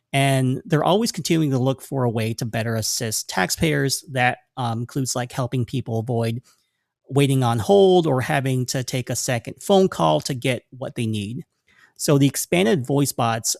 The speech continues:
are yet another example of how technologies can help, um, entities like the I R S provide better services to, say, taxpayers, the clients. The voice bots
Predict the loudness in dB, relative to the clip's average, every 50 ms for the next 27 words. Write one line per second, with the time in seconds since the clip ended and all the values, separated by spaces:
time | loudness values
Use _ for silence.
0 | _ -4 -4 -2 -2 0 -2 -2 -2 -4 -6 -8 -12 _ _ _ _ _ _ _
1 | -2 -2 0 0 2 4 4 4 4 4 2 2 2 2 0 0 2 0 0 0
2 | 0 -2 -2 -2 0 0 0 -2 -4 -4 -2 -2 0 0 -2 -2 -2 -4 -2 -2
3 | -4 -4 -4 -6 -4 -2 -2 -2 -2 -2 -4 -10 -20 -20 _ _ _ _ _ _
4 | _ _ _ _ -10 -8 -6 -6 -8 -10 -4 -2 -2 -2 -2 -2 0 0 0 0
5 | 0 0 0 -2 -2 -4 -6 -2 -2 0 0 0 2 2 2 2 2 0 -4 -8
6 | _ -4 -2 0 0 0 0 -2 -2 -4 -2 -2 -2 -2 -2 -4 -4 -4 -4 -4
7 | -4 -4 -4 -6 -6 -6 -6 -6 -6 -6 -6 -4 -4 -4 -4 -4 -4 -4 -4 -4
8 | -6 -8 -8 -6 -2 -2 -2 -2 -2 -6 -6 -6 -6 -6 -8 -10 -10 -6 -4 -4
9 | -2 -2 -4 -4 -6 -6 -6 -8 _ _ _ _ _ _ _ _ _ _ _ _
10 | _ _ _ _ _ _ -4 0 4 4 4 4 2 2 4 6 6 6 4 2
11 | -2 -4